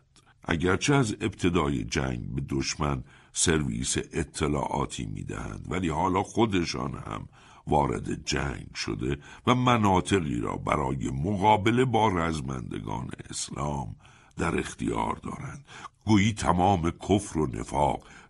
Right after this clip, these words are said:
دست در دست یکدیگر داده و به جنگ ایران اسلامی آمدند. انجام چند عملیات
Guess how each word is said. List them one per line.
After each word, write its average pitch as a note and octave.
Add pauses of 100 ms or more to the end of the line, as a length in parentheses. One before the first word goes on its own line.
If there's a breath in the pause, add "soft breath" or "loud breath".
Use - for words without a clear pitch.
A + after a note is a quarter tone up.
(120)
دست G2
در E2
دست F2
یکدیگر A#1+
داده B1+ (300 loud breath)
و D2
به A#1
جنگ E2+
ایران C2+
اسلامی -
آمدند. - (480)
انجام F2+
چند E2 (100)
عملیات A#1+